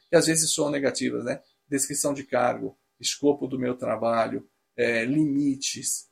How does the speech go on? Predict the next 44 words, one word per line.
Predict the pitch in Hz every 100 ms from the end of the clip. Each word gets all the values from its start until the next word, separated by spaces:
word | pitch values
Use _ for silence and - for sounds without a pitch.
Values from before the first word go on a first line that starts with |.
| _
né? | 123 123 123 127 127 -
É, | 127
governança. | 139 151 151 139 127 135 135 127 - - - _ _
São | - 233
palavras | 233 196 226 247
que |
são | - 254
fortes | - 165 190 170 - 131
e | 117
são | -
importantes | 190 196 180 - 190 233 233 -
pra | 147 139
esse | 135 143
grupo | 131 127 123
de | 120
pessoas | 117 - 180 190 - _ _
que | -
gosta | 190 202 208 220
de | 214
trabalhar | 202 185 180
dentro | 175 185 180 185
dos | 180
seus | 175 170
limites. | 190 180 139 - - _ _ _ -
E |
eu | 349
te | -
pergunto, | 349 151
se | -
as | 185
pessoas | - 233 -
estão | 165
erradas? | 160 214 190 190
Não, | 208
elas | 196 196
não | 202
estão | - 190
erradas. | 127 - - _ _ _ _ _ _ _ _ _ _ _ _ _
Elas | 110
estão | 120 117
fazendo | 117 120 123
o |
jogo | 127 120
delas, | 123 139 139 -